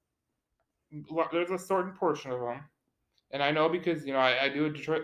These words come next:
I have my Detroit Lions news page, so I've seen it a lot. They will shill for their team, and they don't think anything is wrong. Like when I said Bob Quinn was a bum and Matt Patricia was a boob.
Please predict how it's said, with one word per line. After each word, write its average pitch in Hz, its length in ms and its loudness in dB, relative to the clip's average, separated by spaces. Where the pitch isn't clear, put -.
I 139 40 0
have 139 100 0
my 147 100 0
Detroit 160 280 -2
Lions 170 240 0
news 151 180 -2
page, 139 360 0
so 135 140 2
I've 135 120 2
seen 156 200 -2
it 175 100 2
a 175 60 4
lot. 117 380 2
They 196 160 10
will 214 240 10
shill 185 400 4
for 156 200 -6
their 156 240 0
team, 151 460 -6
and 120 200 -6
they 135 120 0
don't 151 260 -2
think 135 180 -8
anything 135 400 -6
is 143 140 -6
wrong. 127 100 -8
Like 147 180 2
when 170 160 4
I 175 280 8
said 180 300 4
Bob 165 320 10
Quinn 165 220 2
was 156 160 2
a 127 60 0
bum 113 280 0
and 139 160 -6
Matt 156 300 2
Patricia 143 300 -6
was 151 140 0
a 151 40 -8
boob. 135 360 -2